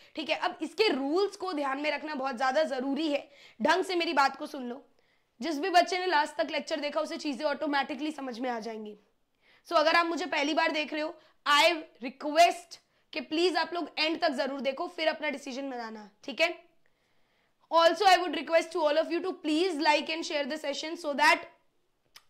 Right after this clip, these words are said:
हर बच्चे तक सेशन पहुंच, अ, सके। And I request के in next five minutes can we cross ten K likes। चलो,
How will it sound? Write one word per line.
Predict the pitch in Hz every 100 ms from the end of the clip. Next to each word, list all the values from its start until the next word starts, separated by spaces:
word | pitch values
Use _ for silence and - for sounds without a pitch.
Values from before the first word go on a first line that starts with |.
| 269
हर | 311 330
बच्चे | 320 320
तक | 302 311
सेशन | 302 285 311
पहुंच, | - 277 294 - -
अ, | 262
सके। | 277 277 302 320 - - - -
And | 320 339 359
I | 359
request | 349 330 320 -
के | 359 339
in | 320
next | 349 - 349
five | 339
minutes | 320 311 320 320
can | 320 320
we | 349 311
cross | 311 320
ten | 311 294 302
K | 302
likes। | 262 233 - - _ _ -
चलो, | 330 254